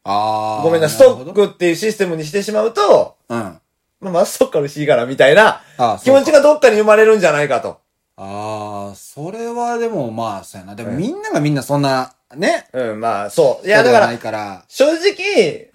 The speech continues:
Speaker 2: 今生きてて思うのは、いや、熱くはないと思う。
Speaker 1: なるほど。
Speaker 2: うん、やっぱ真正面から向き合うっていうのがどんだけ難しい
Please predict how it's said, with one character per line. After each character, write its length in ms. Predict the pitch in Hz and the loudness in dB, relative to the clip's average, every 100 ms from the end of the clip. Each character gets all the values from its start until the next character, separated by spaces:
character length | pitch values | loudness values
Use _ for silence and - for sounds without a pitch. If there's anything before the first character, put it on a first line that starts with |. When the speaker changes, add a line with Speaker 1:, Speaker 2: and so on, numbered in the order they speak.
| - | -6
Speaker 2:
今 200 | 185 180 | 0 0
生 140 | 147 | 0
き 140 | 151 | -8
て 120 | 160 170 | -6 0
て 460 | 139 113 95 - - | 0 0 -2 -6 -8
思 300 | 147 147 143 | -2 -2 0
う 20 | |
の 100 | 180 | 2
は、 480 | 311 294 131 80 - _ _ - | 4 4 0 -4 -14 _ _ -8
い 140 | 214 | -2
や、 180 | 247 - | 2 2
熱 240 | 254 - - | 2 -2 -2
く 100 | 349 | 4
は 140 | 202 | 4
な 120 | 160 | 4
い 100 | 160 | 0
と 100 | 135 | -2
思 300 | 113 90 80 _ _ _ _ - | -4 -8 -16 _ _ _ _ -8
う。 20 | |
Speaker 1:
な 100 | 113 | -6
る 60 | 107 | -6
ほ 100 | 90 | -12
ど。 80 | 85 | -10
Speaker 2:
う 40 | |
ん、 320 | 120 131 131 | -6 -4 -4
や 40 | 135 | -4
っ 60 | |
ぱ 100 | 160 | -2
真 200 | 160 147 | -2 -2
正 220 | 151 190 208 | -4 -4 -4
面 180 | 254 | -2
か 100 | 226 | 2
ら 80 | 147 | 0
向 180 | 147 156 | 0 -8
き 140 | 160 | -2
合 100 | 180 | 0
う 140 | 190 196 | 0 -2
っ 420 | 190 _ _ _ | -6 _ _ _
て 120 | 143 | -6
い 60 | 147 | -4
う 100 | 165 | -2
の 120 | 151 | -2
が 100 | 139 | -2
ど 180 | 156 196 | -2 -2
ん 80 | 214 | -2
だ 100 | 214 | -2
け 80 | |
難 200 | 214 214 214 262 320 | -2 -4 -4 -2 -2
し 100 | 240 | -2
い 400 | 185 131 - | -6 -6 -10